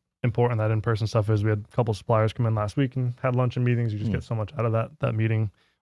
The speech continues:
Speaker 1: We actually had a guy stop in the office out of the blue yesterday. Did you hear, did you hear about that? How
Speaker 2: No.
Speaker 1: that, that guy that came in? Just, just walked in the front door, wanted to talk to someone about buying X Y Z products from us. Just
Speaker 2: Good.
Speaker 1: out of the
Speaker 2: Good
Speaker 1: blue.
Speaker 2: man. I'm proud of him.
Speaker 1: <laughs>
Speaker 2: That would, get his number.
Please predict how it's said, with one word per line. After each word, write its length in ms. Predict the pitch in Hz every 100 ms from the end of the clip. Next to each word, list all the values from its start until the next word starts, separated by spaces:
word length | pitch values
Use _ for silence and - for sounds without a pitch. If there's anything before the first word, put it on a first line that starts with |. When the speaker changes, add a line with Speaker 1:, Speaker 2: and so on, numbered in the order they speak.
| _
Speaker 1:
We 60 | 120
actually 160 | -
had 60 | 117
a 40 | 107
guy 380 | 113 110 110 107 _ _ _ _
stop 240 | - 113 -
in 80 | 117
the 80 | 110
office 440 | 110 127 110 - _ _
out 80 | 120
of 40 | 110
the 60 |
blue 160 | 110 117
yesterday. 460 | 117 - 117 107 101
Did 100 | 120
you 80 |
hear, 140 | 123 139
did 160 | 135
you 140 | 135 143 175
hear 100 | 147
about 180 | 143 139
that? 120 | - -
How 60 | 113
Speaker 2:
No. 220 | 113 107
Speaker 1:
that, 80 | 139
that 120 | 143
guy 100 | 143
that 120 | 139
came 160 | 147 143
in? 160 | 143 139 _ _ _ _ _ -
Just, 220 | 165 -
just 160 | 151
walked 180 | 156 147
in 40 | 147
the 40 |
front 160 | 135 139
door, 180 | 139 139
wanted 160 | 127
to 60 | 123
talk 180 | 127 123
to 60 |
someone 220 | - 127 120
about 300 | 117 120 -
buying 380 | 117 120 123 135
X 140 | 123
Y 120 | 131
Z 100 | 117 120
products 320 | 123 123 123
from 160 | 127
us. 220 | 123 127 -
Just 160 | 104
Speaker 2:
Good. 260 | 107 170 110
Speaker 1:
out 120 | 127
of 80 | 123
the 60 | 123
Speaker 2:
Good 80 | 127
Speaker 1:
blue. 80 |
Speaker 2:
man. 300 | 127 156 170
I'm 160 | 101 101
proud 340 | - 110 117
of 60 | -
him. 160 | 113 107
Speaker 1:
<laughs> 0 |
Speaker 2:
That 260 | 117 127
would, 160 | 110 - - _ _ _ - 95
get 140 | 120
his 140 | 123
number. 380 | 113 131 185 -